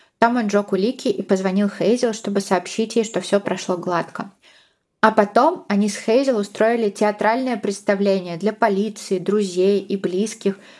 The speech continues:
и у них получилось. Они совершили идеальное преступление, и почти двадцать лет, двадцать лет никто даже не подозревал, что случилось,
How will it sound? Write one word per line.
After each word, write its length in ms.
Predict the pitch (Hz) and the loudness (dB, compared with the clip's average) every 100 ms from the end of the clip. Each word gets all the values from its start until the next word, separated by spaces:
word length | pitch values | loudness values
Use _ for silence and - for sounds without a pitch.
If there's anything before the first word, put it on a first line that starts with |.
| _ - | _ 0
и 80 | 214 | 2
у 40 | |
них 200 | 254 277 | 4 2
получилось. 840 | 233 220 214 240 233 180 156 - - _ _ _ | -2 -2 -2 0 2 2 0 -10 -16 _ _ _
Они 200 | 196 247 | 2 2
совершили 500 | 262 220 220 254 247 | 2 -2 0 2 2
идеальное 460 | - 202 214 240 247 | 0 2 2 2 -2
преступление, 680 | 214 202 - 196 233 240 214 | -2 -6 -4 0 2 2 0
и 120 | - | -2
почти 360 | 196 196 - 202 | 0 -2 0 -2
двадцать 480 | 190 208 202 202 190 | 0 0 0 -4 0
лет, 240 | 180 294 - _ _ - _ 202 | 2 2 -2 _ _ -20 _ -6
двадцать 580 | - 214 240 240 214 | 2 2 2 -2 -2
лет 280 | 226 233 190 - - | 2 2 2 -4 -4
никто 280 | 196 - 214 | -2 0 2
даже 280 | 190 220 | 2 2
не 100 | 226 | -2
подозревал, 580 | 220 202 196 202 196 214 | -4 0 0 2 2 0
что 240 | 214 - 220 | 0 -4 -4
случилось, 720 | - 196 - 226 226 165 | -4 -6 0 2 2 0